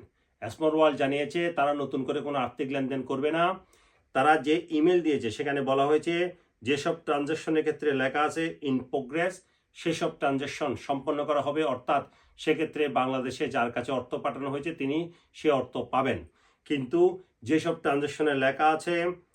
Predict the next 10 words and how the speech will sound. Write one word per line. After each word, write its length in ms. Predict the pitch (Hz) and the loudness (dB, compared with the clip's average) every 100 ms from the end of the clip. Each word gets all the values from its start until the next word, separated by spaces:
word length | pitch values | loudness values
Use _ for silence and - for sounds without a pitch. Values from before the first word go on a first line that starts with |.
| _ _ _ _ - | _ _ _ _ -2
to 60 | 160 - | 0 2
submit 440 | 170 175 175 170 170 _ - | 0 2 0 0 -4 _ -10
অথবা 220 | 135 156 151 139 | 0 2 4 2
under 220 | 139 139 139 | 2 2 0
review 280 | 139 165 170 135 | 0 0 0 0
অথবা 220 | 160 175 165 | -2 0 0
in 60 | 139 - | 0 0
progress 360 | 131 131 156 151 | -2 2 0 0
inquiry, 400 | 135 139 156 175 175 _ _ - | -4 2 6 6 2 _ _ -8
সেসব 340 | - 165 160 | -2 0 2